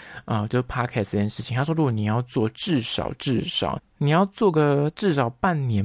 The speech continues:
吧，或至少三个月吧，然后你要维持一个礼拜可以一更或二更，那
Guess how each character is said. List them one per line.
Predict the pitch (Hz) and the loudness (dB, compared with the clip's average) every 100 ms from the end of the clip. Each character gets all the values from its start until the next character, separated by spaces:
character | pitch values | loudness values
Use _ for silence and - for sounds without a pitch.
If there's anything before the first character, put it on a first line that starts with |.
| 107 | 0
吧， | 113 110 | 0 0
或 | 110 180 | 0 -2
至 | - 180 | 0 -2
少 | 139 113 | 0 -2
三 | - 120 | -2 -2
个 | 151 131 | 0 0
月 | 131 113 | 2 2
吧， | 95 101 | 2 -2
然 | 127 | 0
后 | 156 | 2
你 | 151 | 2
要 | 131 139 | 0 2
维 | 127 123 | 0 0
持 | - - 110 120 - | -2 0 -2 -2 -6
一 | - 160 | -2 0
个 | |
礼 | 127 117 | 0 0
拜 | 120 | 0
可 | 123 - | -2 0
以 | 110 104 | 0 0
一 | 131 - | -4 -4
更 | 123 123 | -2 -2
或 | 123 120 107 - | 0 -2 -2 -2
二 | 147 - - | 2 2 0
更， | - - 135 - - - - | -4 -4 -6 -10 -18 -10 0
那 | 160 143 | 2 0